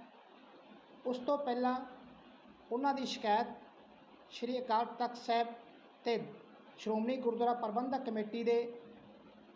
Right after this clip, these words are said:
ਹੈੱਡ ਆਫਿਸ 'ਚ ਪਹੁੰਚੀ ਹੈ। ਕੀ ਕੀਤਾ ਸੀ ਟੇਕ ਸਿੰਘ ਧਨੌਲਾ ਦੇ ਉੱਪਰ, ਕਾਹਦਾ ਇਲਜ਼ਾਮ ਹੈ? ਕੀ ਹੁਣ ਟੇਕ ਸਿੰਘ ਧਨੌਲਾ ਕੱਲ੍ਹ ਸੰਦੇਸ਼ ਨਹੀਂ ਦੇਣਗੇ ਸੰਗਤਾਂ ਨੂੰ? ਕੀ ਟੇਕ ਸਿੰਘ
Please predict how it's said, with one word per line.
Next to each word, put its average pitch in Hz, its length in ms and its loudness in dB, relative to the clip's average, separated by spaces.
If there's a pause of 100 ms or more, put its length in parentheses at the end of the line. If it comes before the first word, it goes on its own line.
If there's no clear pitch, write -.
(140)
ਹੈੱਡ 208 180 2
ਆਫਿਸ 220 280 0
'ਚ - 80 -12
ਪਹੁੰਚੀ 220 460 -2
ਹੈ। 233 60 -4 (1900)
ਕੀ 285 260 4
ਕੀਤਾ 269 380 2
ਸੀ 269 240 -4 (680)
ਟੇਕ 247 180 4
ਸਿੰਘ 254 240 -2
ਧਨੌਲਾ 233 420 4
ਦੇ 247 200 2
ਉੱਪਰ, 247 560 -2
ਕਾਹਦਾ 247 380 2
ਇਲਜ਼ਾਮ 220 460 2
ਹੈ? 240 100 -6 (840)
ਕੀ 269 140 0
ਹੁਣ 254 200 2
ਟੇਕ 233 180 0
ਸਿੰਘ 254 240 -2
ਧਨੌਲਾ 233 360 4
ਕੱਲ੍ਹ 247 240 0
ਸੰਦੇਸ਼ 226 440 -2
ਨਹੀਂ 226 240 -2
ਦੇਣਗੇ 240 320 0
ਸੰਗਤਾਂ 226 380 -2
ਨੂੰ? 226 140 -6 (1300)
ਕੀ 269 140 0
ਟੇਕ 247 280 2
ਸਿੰਘ 254 160 -4